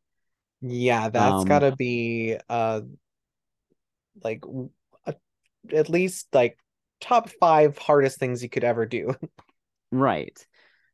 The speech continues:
Speaker 2: Um, and at the age of fifty-three,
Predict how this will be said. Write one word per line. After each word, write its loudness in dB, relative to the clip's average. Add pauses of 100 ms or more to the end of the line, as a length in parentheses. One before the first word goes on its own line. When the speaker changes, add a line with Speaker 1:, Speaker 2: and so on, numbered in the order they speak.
(140)
Speaker 2:
Um, -2 (160)
and -2
at -2
the -4
age -4
of -8
fifty-three, -2